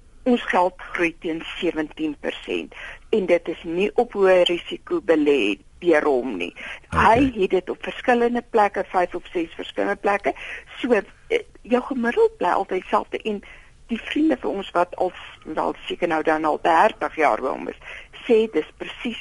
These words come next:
Speaker 1: wat met hy, sy geld al soveel jare aan die gang is.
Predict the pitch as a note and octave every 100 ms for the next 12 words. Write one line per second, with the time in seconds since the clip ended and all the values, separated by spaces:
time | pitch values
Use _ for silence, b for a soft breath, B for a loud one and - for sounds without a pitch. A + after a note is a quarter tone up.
0 | - F3 - F3 D#3+ D#3+ - A#3 G3+ -
1 | F3+ F3+ - - - - F3+ - - G#3
2 | - E3+ D3+ D3 C#3 B2+ - D3+ C#3+ -
3 | - F2+ C2+ D#2+ - F2 -